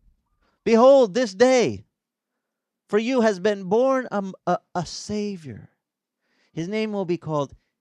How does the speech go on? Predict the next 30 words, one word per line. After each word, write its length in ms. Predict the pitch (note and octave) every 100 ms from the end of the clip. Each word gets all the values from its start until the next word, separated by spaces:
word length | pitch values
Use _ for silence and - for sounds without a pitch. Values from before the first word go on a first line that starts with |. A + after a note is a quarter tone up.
| _ D3
Emmanuel." 1500 | C#3 C3 C3+ F3+ G3+ G#3 G3+ F#3 F#3 D#3+ D#3+ D3+ G2 F#2 _ _ _ _ _ _ _ -
In 120 | A2+
Hebrew, 340 | D3+ C3 A#2+
Emmanuel 500 | A2 A#2+ B2 A2+ G#2+
means 340 | G#2 G2+ F#2 -
God 540 | C3 C3+ D3 D3+ D3 - _ -
with 360 | D3+ D#3 - -
us. 580 | F#3 F#3 - - _ _ _ _ _ _ _ _ _ _ _ _ _ _
But 120 | D#3+
his 120 | E3+ G#3+
own 140 | G#3
disciples, 600 | E3 - F3 - G#2 - _ _ _ _ _ _ _ -
okay, 180 | - G#2+
they 220 | E2+ F3+
got 160 | E3 -
to 100 | A#2+
eyewitness. 600 | C3 A#2 B2+ - F#2+ E2+
How 180 | - F#3+
would 160 | A3+ E3+
you 120 | G3
like 180 | E3+ -
to 100 | E3
be, 240 | D3 C3+ _ _ _ _
you 240 | C#3 F3 G3+
wa-, 340 | D#3+ D3 - _ _
first 360 | - A#3 B3 -
you 80 | D#3
got 240 | D3+ D3
to 100 | D3+
get 200 | A2 D3